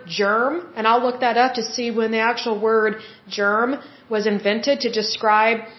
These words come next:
you know, like, what a spore is, or, like, if you sneeze and the bacteria that's in your saliva gets put into the air, those are germs. Here's the thing, people were not stupid. They knew they did not want to get sick,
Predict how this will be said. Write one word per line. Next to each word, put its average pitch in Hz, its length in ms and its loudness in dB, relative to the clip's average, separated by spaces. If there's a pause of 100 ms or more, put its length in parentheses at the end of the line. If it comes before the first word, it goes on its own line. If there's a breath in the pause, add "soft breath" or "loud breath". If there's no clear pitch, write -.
(520 loud breath)
you 233 120 -4
know, 214 180 4
like, 202 220 2 (160)
what 226 100 4
a 196 60 0
spore 254 460 4
is, 247 360 4
or, 214 120 2
like, 202 260 2
if 214 160 -4
you 190 80 -8
sneeze 247 560 -2
and 220 80 0
the 214 160 -2
bacteria 240 540 2
that's 226 180 -2
in 220 60 -4
your 214 220 -6
saliva 214 500 2
gets 202 200 -4
put 226 160 -6
into 214 160 -4
the 196 180 -4
air, 220 280 2
those 208 200 0
are 180 100 -2
germs. 233 480 -4 (580 loud breath)
Here's 302 200 -2
the - 40 -14
thing, 349 280 0
people 330 360 0
were 285 200 2
not 269 140 0
stupid. 262 540 -2
They 226 160 4
knew 254 300 0
they 285 180 2 (100)
did 240 140 4
not 233 200 2
want 220 200 -2
to 220 60 -10
get 196 180 -6
sick, - 520 -4